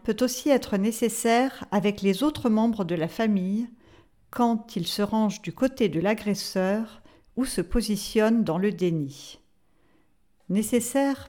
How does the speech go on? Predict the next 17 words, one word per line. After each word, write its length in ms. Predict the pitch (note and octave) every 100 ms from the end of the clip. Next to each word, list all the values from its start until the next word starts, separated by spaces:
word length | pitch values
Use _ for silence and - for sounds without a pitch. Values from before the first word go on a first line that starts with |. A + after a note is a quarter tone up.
| -
pourquoi ? 520 | A3 - - D#3 D3 - _ _ _ _ _ _ _
Eh 60 | F#3+
bien, 540 | E3+ F#3 F#3+ F3+ E3+ - _ _ -
pour 120 | -
se 120 | F3+
protéger 500 | E3+ A#3+ A#3+ C4+ C4+
soi-même, 640 | B3 B3 G#3+ E3+ E3+ B3+ D4+ - _ _
se 180 | - G3+
reconstruire 1000 | A3 C4+ B3+ A#3+ - - F3 F#3 G3+ - _ _ _ -
dans 120 | G3
le 120 | G#3+
cadre 480 | A3 A#3+ A#3+ A#3 G3
d'un 240 | D#3+ G3
environnement 920 | F#3+ F#3+ G3 F#3+ F#3 F#3 F3+ F3 - _
bienveillant 840 | D#3+ F3 B3+ A3+ F#3 D#3 D#3 G#3+ - _ _ -
et 60 |
respectueux. 840 | E3+ A#3 A3+ - F3 - - -